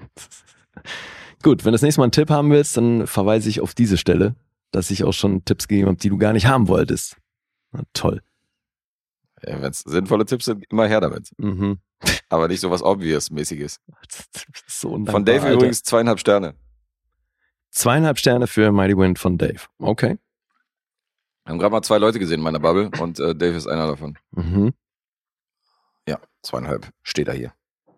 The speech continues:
Speaker 1: Ja, aber wie gesagt, jetzt hab ich sie dann, glaub ich, alle, sie, zumindest die Filme, die er in dieser Konstellation gemacht hat,
Speaker 2: Okay.
Speaker 1: hat.
Speaker 2: Fertig.
Speaker 1: Die hab ich dann damit durch, ja.
Speaker 2: Und ist ja auch nicht der einzige Film, der von, äh,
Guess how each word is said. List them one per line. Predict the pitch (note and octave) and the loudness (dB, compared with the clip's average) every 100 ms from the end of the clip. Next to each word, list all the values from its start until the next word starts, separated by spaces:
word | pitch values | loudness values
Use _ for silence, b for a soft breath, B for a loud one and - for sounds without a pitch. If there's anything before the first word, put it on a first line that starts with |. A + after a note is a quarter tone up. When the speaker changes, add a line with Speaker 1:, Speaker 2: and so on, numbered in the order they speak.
| _ _ _ _ _ b b b b b | _ _ _ _ _ b b b b b
Speaker 1:
Ja, | A2 | 2
aber | G#2 D#2+ | 4 2
wie | D#2 | 0
gesagt, | D#2 F#2+ - | 0 0 0
jetzt | - - - - - | -8 -8 -8 -8 -8
hab | E2+ | -10
ich | E2 | -6
sie | - F2 | -6 -4
dann, | F2 E2 | -4 -2
glaub | E2 F2 | -2 -2
ich, | E2+ - | -4 -6
alle, | - E2 E2+ E2+ - _ _ _ _ _ _ _ _ | -8 -4 -2 -2 -6 _ _ _ _ _ _ _ _
sie, | - F2 | -6 -6
zumindest | - G2+ G2+ F#2+ - - | -2 2 4 2 -2 -4
die | G2+ | -2
Filme, | F#2 G#2 F#2+ | 4 4 4
die | F#2+ | 4
er | F#2 C2+ | 4 4
in | F2 F2+ | 0 -2
dieser | G2+ F2+ | 0 0
Konstellation | E2+ E2+ - C#2+ - E2+ | 2 -2 -4 -6 -4 -4
gemacht | D#2 D2+ - | -6 -8 -12
hat, | D#2 _ _ | -14 _ _
Speaker 2:
Okay. | - G3+ - F2+ _ _ _ _ | -10 -6 -8 -10 _ _ _ _
Speaker 1:
hat. | E2 D2 - _ _ - | -12 -12 -14 _ _ -18
Speaker 2:
Fertig. | - G2 D2+ | -2 -2 0
Speaker 1:
Die | - D2+ | -4 -2
hab | |
ich | D#2+ | -2
dann | D#2+ E2 | -4 -4
damit | E2+ E2+ F2 | -2 -4 -2
durch, | G2+ F#2+ D#2 - | 2 4 2 -2
ja. | E2+ D2 _ | -4 -4 _
Speaker 2:
Und | E2 | -8
ist | E2 | -2
ja | G#2+ | -2
auch | |
nicht | G2+ G#2+ | -2 -2
der | G#2+ | -2
einzige | A#2 A2 | -2 -6
Film, | A2+ G#2+ | -6 -4
der | G#2 | -4
von, | - G2+ G2 | -2 -4 -2
äh, | F#2 G2+ | -2 -2